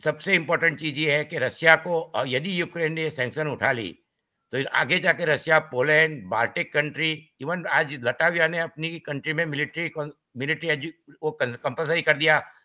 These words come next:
फिनलैंड प्रिपेयर कर रहा है। तो ये शेख हसीना ने जो कहा है, अच्छी बात है,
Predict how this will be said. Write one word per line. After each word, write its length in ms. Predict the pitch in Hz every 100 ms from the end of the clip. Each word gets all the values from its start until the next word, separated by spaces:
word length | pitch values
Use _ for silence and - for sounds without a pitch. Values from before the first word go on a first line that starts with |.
| _
फिनलैंड 340 | 120 117 175 175
प्रिपेयर 280 | 160 160 151
कर 160 | 151
रहा 180 | 139 147
है। 160 | 151 - _ _ _ _ _ -
तो 60 |
ये 260 | 190 226 185
शेख 280 | - 202 202
हसीना 260 | 175 202 196
ने 100 | 202
जो 140 | 196
कहा 380 | - 143 165 190
है, 160 | 156
अच्छी 260 | 147 - 208
बात 240 | 165 139
है, 260 | 135 135 -